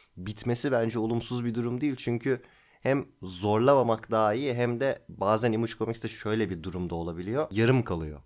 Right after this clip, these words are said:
seriler. Yani yazarların bu yoğun iş temposu içinde aynı zamanda pek çok yazarın Marvel'a, D C'ye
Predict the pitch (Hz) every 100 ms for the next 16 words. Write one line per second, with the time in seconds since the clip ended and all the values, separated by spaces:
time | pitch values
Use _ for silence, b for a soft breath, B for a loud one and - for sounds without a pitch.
0 | - - 85 78 73 80 92 92 95 -
1 | b b b b b - 101 98 101 104
2 | 107 107 107 92 101 117 120 110 - -
3 | - 110 95 95 87 80 90 90 110 -
4 | 92 98 95 98 92 92 98 - 98 -
5 | 98 87 90 92 92 92 95 95 95 90
6 | 87 87 - 92 92 95 -